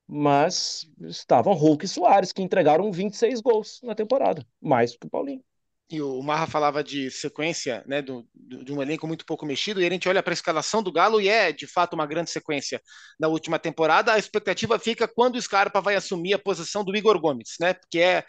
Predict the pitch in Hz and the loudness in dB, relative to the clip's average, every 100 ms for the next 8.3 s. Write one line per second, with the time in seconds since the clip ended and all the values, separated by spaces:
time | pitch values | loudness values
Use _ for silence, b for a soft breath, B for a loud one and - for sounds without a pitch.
0 | b b 151 165 165 - 165 - 170 165 | b b -2 0 0 4 2 2 -6 -4
1 | 151 - 156 147 139 151 156 131 147 143 | -4 -2 0 0 0 -4 -4 0 0 0
2 | 131 135 123 135 135 127 147 139 143 156 | -2 -6 -6 -8 -8 -8 -8 -8 -6 -4
3 | 180 180 190 202 240 B B B B - | -2 0 0 2 -2 B B B B -4
4 | 202 254 294 262 240 254 220 185 233 - | 2 2 2 0 0 -2 -6 -6 -6 0
5 | 226 226 - - 208 214 220 170 208 - | 0 0 -2 2 2 2 -8 -10 -8 -2
6 | 208 185 240 208 247 233 _ - 233 240 | -2 0 0 2 0 0 _ -10 -6 -4
7 | - 214 214 220 220 208 208 226 185 180 | 0 0 2 2 2 4 4 4 4 2
8 | 156 120 | 2 -4